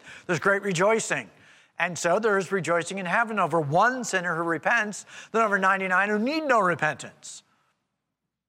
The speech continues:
Directed right at the scribes and Pharisees, and by the way, at the lost, who are like the, the wandering sheep. Then he talks about the woman who had the ten coins. And again, she loses one,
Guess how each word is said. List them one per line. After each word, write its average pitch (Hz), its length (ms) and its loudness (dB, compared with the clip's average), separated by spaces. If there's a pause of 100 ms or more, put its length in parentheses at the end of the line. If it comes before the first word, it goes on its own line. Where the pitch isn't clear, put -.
(180)
Directed 135 440 -4
right 131 180 0
at 123 240 0
the - 60 -16
scribes 95 340 -6
and 143 100 -10
Pharisees, 233 680 0
and 330 260 0
by 302 160 2
the 196 80 0
way, 185 360 0 (260)
at 226 140 0
the 277 40 2
lost, 330 720 -2 (200)
who 247 260 2
are 214 160 4
like 175 260 2
the, 214 180 -6 (140)
the 175 80 0
wandering 190 460 2
sheep. 233 400 -8 (240)
Then 254 140 2
he 294 80 -4
talks 240 260 2
about 240 180 2
the 254 80 -4
woman 330 300 2
who 175 60 -2
had 165 180 2
the 165 60 -4
ten 170 240 -6
coins. 214 880 -2 (640)
And 208 100 0
again, 214 360 2
she - 120 -6
loses 208 380 0
one, 139 240 -6